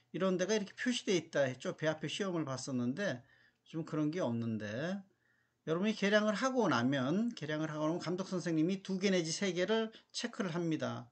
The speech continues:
하나, 둘, 세 가지 정도 이제 체크를 해줘요.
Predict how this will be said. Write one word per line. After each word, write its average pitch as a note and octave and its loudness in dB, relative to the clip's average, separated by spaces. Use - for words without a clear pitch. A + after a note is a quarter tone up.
하나, D#3+ -2
둘, D3+ -4
세 D#3 -6
가지 C#3 -2
정도 B2+ -2
이제 C#3 -8
체크를 D#3 -10
해줘요. C#3+ -6